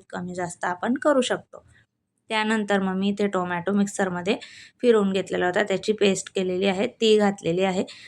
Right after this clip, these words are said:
आणि पुन्हा एकदा संपूर्ण मसाला मस्त छान असा, थोडंसं पाणी टाकलेलं होतं आणि तेल सुटेपर्यंत मसाला मस्त परतवून घेतलेला आहे.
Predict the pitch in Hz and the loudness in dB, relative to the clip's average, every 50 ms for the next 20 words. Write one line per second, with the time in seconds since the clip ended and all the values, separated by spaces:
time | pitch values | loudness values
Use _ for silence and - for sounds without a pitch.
0 | - - - 196 190 190 196 196 - 226 226 208 196 196 208 220 226 226 202 196 | -12 -4 2 2 4 4 4 2 4 6 6 6 6 6 6 6 6 4 2 4
1 | 185 202 196 202 202 202 220 202 190 185 185 - 196 202 196 202 202 196 196 196 | 4 6 6 6 6 4 4 4 4 2 0 2 2 4 4 4 4 4 2 2
2 | - 208 190 190 185 185 185 190 190 - 196 196 - - 190 190 190 196 196 196 | 2 0 2 2 0 0 -2 -4 -4 -4 -6 -6 -4 -2 0 0 2 2 2 2
3 | 202 - 196 208 202 - - - - _ - 214 214 214 220 226 214 233 220 - | 2 2 2 2 2 0 -10 -18 -18 _ -2 2 4 4 4 2 2 -2 -2 0
4 | - 180 180 185 190 196 202 190 - 190 196 190 202 202 202 202 202 196 185 180 | 0 0 0 0 -2 -2 -4 -4 -2 -2 0 2 4 4 4 4 4 2 2 2
5 | 190 196 - 202 214 226 240 233 240 240 233 240 196 190 190 190 185 180 175 175 | 0 2 4 8 8 8 8 6 4 0 0 0 0 0 0 0 0 0 -2 -2
6 | 180 190 185 185 185 - 190 185 180 180 180 180 180 - - 240 233 - 262 254 | -2 -2 -2 -2 -2 -2 -2 0 0 -2 -4 -4 -6 -8 -6 -6 -2 0 2 2
7 | 233 - - 196 185 180 175 180 180 175 175 185 180 180 180 180 | 2 0 -2 -2 -2 -2 -4 -4 -6 -6 -4 -2 0 0 0 -2